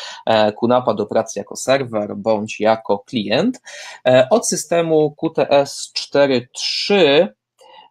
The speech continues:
e, troszkę się, e, zmieniło, ponieważ została wydzielona osobna aplikacja, e, właśnie Q V P N, którą musimy doinstalować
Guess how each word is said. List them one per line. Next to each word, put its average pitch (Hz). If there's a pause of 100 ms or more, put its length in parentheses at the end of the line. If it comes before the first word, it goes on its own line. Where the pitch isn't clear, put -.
(100)
e, 127
troszkę 175
się, 143 (120)
e, 123
zmieniło, 127
ponieważ 143 (100)
została 131
wydzielona 131
osobna 139
aplikacja, 123 (380)
e, 113
właśnie 117 (140)
Q 160
V 135 (120)
P 110
N, 147
którą 117
musimy 113
doinstalować 113